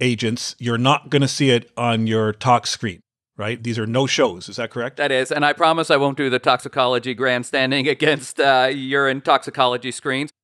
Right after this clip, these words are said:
Speaker 2: but it is important to know because the chemical structures of these two agents will not cross-react with opioids as a class on your urine toxicology screen. So that might be another clue to you, though, if you did get a urine toxicology screen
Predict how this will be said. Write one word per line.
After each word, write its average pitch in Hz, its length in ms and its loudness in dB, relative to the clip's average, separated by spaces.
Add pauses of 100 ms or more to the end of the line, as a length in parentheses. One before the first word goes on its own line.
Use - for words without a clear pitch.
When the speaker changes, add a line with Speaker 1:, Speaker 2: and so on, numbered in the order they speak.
(100)
Speaker 2:
but 196 120 0
it 208 100 2
is 233 140 4
important 170 420 -2
to 131 60 -14
know 175 240 0
because 135 360 -4 (180)
the 139 60 -4
chemical 175 440 -2
structures 123 800 0 (260)
of 147 320 2
these 147 340 -6
two 170 360 -10
agents 135 600 -6 (200)
will 156 340 4
not 143 600 0 (200)
cross-react 117 600 0
with 120 200 -4
opioids 135 460 4
as 110 140 0
a 110 60 -6
class 107 360 0
on 113 80 -4
your 104 200 -4
urine 101 200 -4
toxicology 104 600 -2
screen. 156 200 -4
So 190 100 0
that 220 180 4
might 240 180 2
be 226 80 0
another 196 340 0
clue 254 240 -4
to - 140 -10
you, 117 140 -2
though, 120 180 4
if 120 140 -2
you 131 80 -4
did 127 180 0
get 135 140 -2
a - 20 -4
urine 131 200 0
toxicology 170 540 -4
screen 127 300 -4